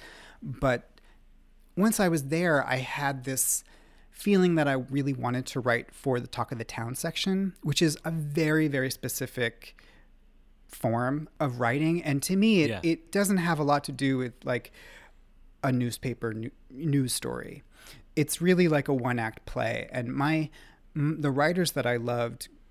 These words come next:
Speaker 1: growing up were these kind of absurdist playwrights like Christopher Durang and Tom Stoppard and John Guare, and I directed their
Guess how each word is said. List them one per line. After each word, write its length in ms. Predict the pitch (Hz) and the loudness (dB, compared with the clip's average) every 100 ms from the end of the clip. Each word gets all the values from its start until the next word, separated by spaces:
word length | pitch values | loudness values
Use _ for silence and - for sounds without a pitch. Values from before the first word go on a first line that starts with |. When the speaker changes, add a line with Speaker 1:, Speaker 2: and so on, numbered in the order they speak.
| - | -4
Speaker 1:
growing 340 | 156 143 139 | 0 2 2
up 220 | 143 139 135 | 0 -2 -4
were 100 | 120 | -2
these 320 | 123 113 - - | -4 -6 -10 -6
kind 180 | 139 | -4
of 80 | 127 | -4
absurdist 560 | - - - 131 123 - | -4 -6 -4 -4 -4 -6
playwrights 520 | 123 120 120 117 - | -2 2 2 2 -4
like 160 | 123 - | -8 -6
Christopher 400 | 135 - - 127 | -8 -6 -6 -4
Durang 500 | 123 120 123 120 120 | -2 0 -2 -2 -6
and 140 | 120 | -8
Tom 200 | 135 123 | -6 -6
Stoppard 560 | - 127 117 127 120 120 | -4 -2 -2 -2 -2 -4
and 120 | 117 | -6
John 200 | 123 123 | -6 -4
Guare, 460 | - 120 120 117 - - - | -4 -2 -2 -4 -10 -18 -8
and 120 | 131 | -6
I 140 | 123 - | -6 -4
directed 440 | 127 123 - 127 | -4 -4 -6 -4
their 280 | 123 120 | -2 -2